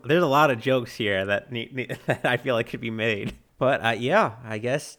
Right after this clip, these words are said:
I guess at the end of the day, you still need to eat. And I had no idea. For some reason,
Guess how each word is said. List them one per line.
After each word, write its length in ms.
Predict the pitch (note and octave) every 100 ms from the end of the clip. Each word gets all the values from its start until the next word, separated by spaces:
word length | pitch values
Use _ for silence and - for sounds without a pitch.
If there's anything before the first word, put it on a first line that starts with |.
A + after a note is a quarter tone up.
| _ -
I 120 | A#2
guess 220 | B2+ B2+
at 80 | B2
the 100 | C3+
end 80 | C3+
of 40 |
the 100 | C3 A2+
day, 300 | D3+ D#3 C3
you 280 | B2 A2+ G#2
still 300 | - A#2 A#2+
need 180 | B2
to 60 | A#2 -
eat. 360 | E3 E3+ D#3+ _ -
And 320 | A2 A2+ A#2 - _ _ _ _
I 100 | C#3+
had 180 | G#3+ F3
no 220 | B2 D3
idea. 320 | C#3 C3+ B2
For 140 | F#2 G#2+
some 160 | D#3
reason, 360 | D3+ C3+ A#2